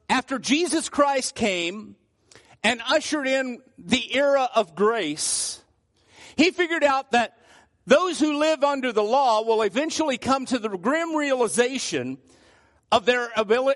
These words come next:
inability to live up to all those laws. My goodness,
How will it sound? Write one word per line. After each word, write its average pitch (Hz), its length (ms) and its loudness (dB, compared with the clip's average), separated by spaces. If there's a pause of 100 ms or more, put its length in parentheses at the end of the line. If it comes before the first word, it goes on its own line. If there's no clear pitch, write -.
inability 208 840 0 (300)
to - 160 2
live 240 240 0
up 302 180 -2
to 196 180 0
all 143 160 0
those 117 220 -6
laws. - 380 -10
My 202 180 0
goodness, 202 540 -4